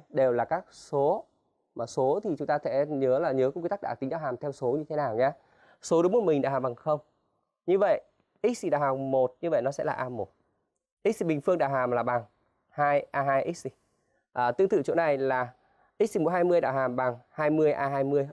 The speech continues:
ở đây là x mũ mười chín. Được chưa? Như vậy chúng ta tính đạo hàm vế bên tay phải. Sau khi chúng ta tính đạo hàm vế phải rồi, chúng ta lại tính cái giá trị của cái hàm này tại điểm x bằng một.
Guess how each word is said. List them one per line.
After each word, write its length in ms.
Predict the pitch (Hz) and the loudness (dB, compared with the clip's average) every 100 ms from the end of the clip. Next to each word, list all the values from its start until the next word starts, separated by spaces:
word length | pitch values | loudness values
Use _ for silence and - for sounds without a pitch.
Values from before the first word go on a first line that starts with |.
| - | -4
ở 80 | |
đây 120 | 117 135 | -2 0
là 120 | - | -4
x 120 | 156 113 | -6 -10
mũ 260 | 107 - 175 _ - | -8 -8 -12 _ -10
mười 140 | 107 | -10
chín. 220 | - 98 - _ _ _ _ _ _ _ _ _ _ _ _ _ - | -8 -12 -14 _ _ _ _ _ _ _ _ _ _ _ _ _ -6
Được 80 | 127 | 0
chưa? 180 | 160 151 - | 0 -2 -2
Như 80 | 190 | 0
vậy 120 | 196 | 2
chúng 120 | 151 151 | 0 0
ta 140 | 160 | 0
tính 220 | 156 135 | 0 0
đạo 140 | 165 143 | 0 0
hàm 320 | 131 117 110 | 0 -2 0
vế 160 | 113 | 0
bên 180 | 131 147 | 2 0
tay 160 | 135 135 | 0 -4
phải. 280 | - 117 - _ _ - - | -4 -8 -8 _ _ -20 -16
Sau 180 | - 220 | -4 -2
khi 120 | 240 | -2
chúng 120 | 214 | -2
ta 120 | 196 208 | 0 0
tính 120 | 196 | 0
đạo 100 | 208 | 0
hàm 180 | 175 147 | 2 2
vế 100 | 151 | 0
phải 240 | 185 120 | 0 -2
rồi, 160 | 120 127 | 0 -2
chúng 100 | 131 | 0
ta 120 | 160 | 0
lại 140 | 131 | 0
tính 480 | 101 123 120 147 214 - _ _ _ _ | 0 0 2 0 -6 -10 _ _ _ _
cái 280 | - 123 135 | -4 0 0
giá 200 | 151 151 | 2 0
trị 280 | - 196 - _ _ | -2 -4 -6 _ _
của 100 | - | -6
cái 100 | 107 | -4
hàm 180 | 147 117 | -2 -2
này 140 | 107 | -2
tại 140 | 107 110 | -2 -4
điểm 200 | 101 143 | -4 -8
x 140 | - | -14
bằng 180 | 107 92 | -16 -14
một. 100 | 87 | -14